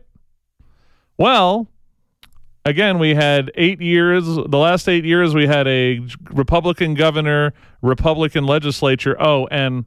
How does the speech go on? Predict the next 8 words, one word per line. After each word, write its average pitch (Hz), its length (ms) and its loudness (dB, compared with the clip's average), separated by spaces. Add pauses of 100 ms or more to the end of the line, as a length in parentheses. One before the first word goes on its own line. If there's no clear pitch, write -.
(100)
Mark 131 240 0
Brnovich 123 460 0
as 113 140 0
a 110 80 -8
Republican 113 580 -2
attorney 107 360 0
general. 98 440 -2 (1300)
So - 440 -2